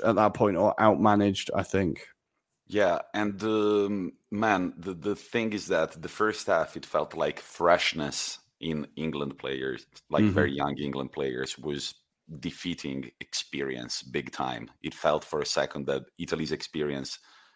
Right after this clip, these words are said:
Speaker 2: was finally going to be defeated by the freshness of this very young and enthusiastic team. In the second half, it felt like a lesson for, for generations to see, like, when you've got experience, you're already halfway there.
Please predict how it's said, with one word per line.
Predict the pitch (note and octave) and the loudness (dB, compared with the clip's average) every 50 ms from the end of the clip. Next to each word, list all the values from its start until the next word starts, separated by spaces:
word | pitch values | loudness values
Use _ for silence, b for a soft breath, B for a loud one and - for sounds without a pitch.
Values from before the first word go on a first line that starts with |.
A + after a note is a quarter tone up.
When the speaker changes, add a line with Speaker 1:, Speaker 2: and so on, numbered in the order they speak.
| _ _ _ _ - | _ _ _ _ -14
Speaker 2:
was | D2+ D#2+ D#2+ E2 E2 D#2+ D#2 D2+ - - _ | -8 -2 2 4 6 6 4 2 -2 -8 _
finally | - - - E2 E2 D#2 D#2 D#2 C#2 C2+ | -4 2 4 4 4 4 0 -2 -4 -4
going | B1 B1+ D#2+ D#2 D#2 | -6 -4 -2 -2 -2
to | - - | -4 -6
be | C#2 D#2+ | -8 -8
defeated | D2+ C#2 - - - D2+ D2 - C2+ C2 - - - | -8 -8 -10 -10 -8 -8 -8 -8 -10 -12 -10 -4 -2
by | C#2 C#2+ | -2 -2
the | C#2 C#2+ | -2 -4
freshness | - - D#2 D2 D2 - - D2 C#2 C2+ - | -2 0 2 2 2 0 -2 -6 -6 -6 -6
of | - - - | -8 -8 -10
this | C#2+ C#2+ C2+ B1+ | -10 -12 -12 -6
very | C2 C#2 D#2 D2+ D2 D2+ D2 | -2 2 2 4 2 2 -2
young | C#2+ C2 C2+ D2 D#2 D2+ D2 C#2+ C#2+ C#2 C2+ C#2+ - - - _ _ - | -6 -8 -4 0 2 4 4 2 0 -4 -8 -10 -12 -16 -20 _ _ -10
and | - D#2+ D#2+ | -6 -4 -2
enthusiastic | E2 D#2+ C#2+ - E2 D2+ C2 D#2 D#2 C#2+ C#2+ - - - - - - | -2 -2 -4 -4 -8 -6 -2 0 0 0 -2 -2 -6 -12 -14 -14 -16
team. | - - - D2 C#2+ C2 B1+ B1+ - _ _ _ _ _ _ - | -14 -10 -8 -8 -6 -6 -8 -10 -14 _ _ _ _ _ _ -10
In | - F2 | -8 -6
the | E2 - | -4 2
second | - G2+ G2 - G2+ E2 | 6 6 6 6 4 0
half, | D#2 - E2 E2 D#2+ D2+ - - - - - | 0 4 6 6 6 4 2 -4 -16 -14 -14
it | D#2 - | -14 -6
felt | - - E2 E2 D2+ - | 0 2 2 2 2 2
like | D#2 D2+ D2+ - C2+ | 0 0 0 0 -2
a | C#2 | -2
lesson | C#2 D2 D#2 D#2 - - - D2+ C2 C2 C2 | 2 4 2 2 2 0 -4 -6 -6 -8 -10
for, | - - - C#2+ D2+ D#2 C#2+ C2+ B1 A#1 - _ _ _ _ - | -12 -12 -6 0 2 2 4 2 0 -2 -4 _ _ _ _ -20
for | - - - E2+ D#2+ D2+ | -14 -8 -4 -4 -2 -2
generations | C#2 D#2+ D#2 D2+ D2 D2 D#2+ E2+ - - D#2 D2+ - - | -2 -4 -4 -2 0 0 0 0 -2 -4 -6 -8 -8 -10
to | - | -10
see, | - - - E2 D#2+ | -8 -6 -4 -4 -2
like, | D2 D2 D2 C#2 C2+ C2 - - - _ _ _ _ _ _ - | -2 0 0 0 -2 -4 -8 -14 -20 _ _ _ _ _ _ 0
when | F2 F2+ | 2 2
you've | F#2 E2+ C#2+ C#2+ | 2 2 4 6
got | E2+ E2 D#2+ | 6 6 6
experience, | D#2 - - - E2 D#2+ D#2 C#2+ C#2 C#2 C2 - - | 4 -2 -2 -2 0 0 0 0 -2 -4 -6 -6 -2
you're | D2+ D2 C#2 | -2 0 0
already | C#2 C#2 D2 C#2+ C2+ C2+ | 2 2 2 2 2 0
halfway | - - C2+ C2 - - D2 B1+ B1 | -2 -2 -2 -2 -2 -2 -4 -4 -2
there. | B1+ C2+ C2 B1 A1+ - | -2 -2 -2 -2 -4 -6